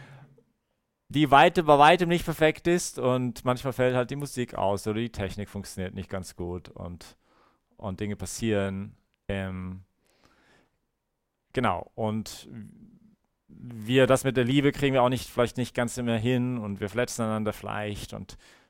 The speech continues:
hoffentlich versöhnen wir uns auch wieder, aber s-, sicherlich nicht alles perfekt.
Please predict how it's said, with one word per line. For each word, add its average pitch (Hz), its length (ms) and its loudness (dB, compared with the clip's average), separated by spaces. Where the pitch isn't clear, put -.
hoffentlich 113 480 -4
versöhnen 147 420 2
wir 135 80 4
uns 127 180 0
auch 120 260 -2
wieder, 120 180 2
aber 135 280 4
s-, 131 220 -12
sicherlich 160 500 -6
nicht 160 240 -6
alles 139 260 -4
perfekt. - 500 -10